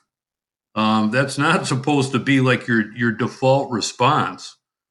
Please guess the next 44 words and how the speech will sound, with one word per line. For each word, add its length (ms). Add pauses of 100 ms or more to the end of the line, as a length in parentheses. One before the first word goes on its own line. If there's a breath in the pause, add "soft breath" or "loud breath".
(360)
is, 640 (260)
you 80
know, 100
"I'm 160
gonna 160
apply 380
as 200
much 200
force 480
as, 280 (640)
as 320
I 240
think 220
is, 360
is 280
necessary 720
here 300
under 260
the 140
situation," 760
which 200
may 240
be, 300 (920)
you 100
know, 60
far 320
more 300
than, 320
than 220
what's 260
needed. 380 (240)
I 60
mean, 200
I 80
think 180
there 140
has 140
to 80
be 100
a 60
big 200
change 400
in 140
the, 240